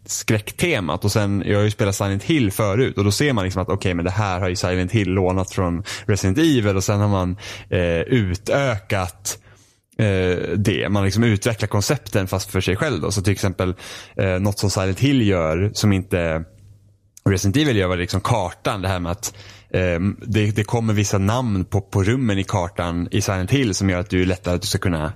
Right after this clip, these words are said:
hitta dem igen. Eh, medans i, i Resident Evil Remake då så gäller det att du får ju komma ihåg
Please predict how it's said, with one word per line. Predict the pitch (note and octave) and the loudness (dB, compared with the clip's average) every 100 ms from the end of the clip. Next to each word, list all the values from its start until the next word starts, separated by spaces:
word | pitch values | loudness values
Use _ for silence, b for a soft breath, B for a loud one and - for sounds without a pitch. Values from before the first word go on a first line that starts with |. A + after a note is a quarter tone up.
| - | -6
hitta | - A2 - C3 | -4 -2 0 0
dem | A#2+ | 0
igen. | F#2 C2 F2 - | -2 -2 -6 -4
Eh, | G2 F#2 F2+ | -2 0 0
medans | F#2+ F2+ F2 F2+ | 0 0 0 0
i, | - F#2+ F2+ F2 - | 2 4 4 4 4
i | G2+ F2+ F2 D#2+ | 4 4 4 4
Resident | F#2+ F#2+ F2 | 2 0 0
Evil | F#2 E2+ | 0 2
Remake | G#2 B2+ F#2 - | 2 2 0 0
då | F2+ | 0
så | F#2+ | 2
gäller | F#2 | 2
det | E2+ | 0
att | E2 | -2
du | F#2 | -2
får | G2 | 0
ju | F2+ | 0
komma | F2+ F2+ | 0 0
ihåg | F2+ A2 A1 - - | 0 0 -2 -6 -8